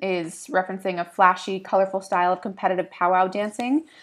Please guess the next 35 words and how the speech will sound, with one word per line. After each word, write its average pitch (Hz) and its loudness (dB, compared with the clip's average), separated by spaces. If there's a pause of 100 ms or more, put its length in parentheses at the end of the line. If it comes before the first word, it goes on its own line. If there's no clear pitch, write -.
(140)
whereas 185 2
older 190 4
traditional 185 -4
forms 190 -2
of 185 -6
Indian 175 -4
dance 170 -6
may 175 -6
be 170 -4
ceremonial 180 -2
and 180 -6
kept - -8
private 196 0
among 175 -4
tribal 175 -4
members. 196 0 (260)
The 196 -10
fancy 247 -2
dance 165 -6
style 175 2
was 175 -4
created 180 -2
by 180 0
Native 175 -6
American 170 -6
veterans 185 -4
from 190 -6
World 170 -2
War 165 -4
Two 214 -2
as 175 -2
a 190 -6
form 175 -6
of 160 -14
public 170 -8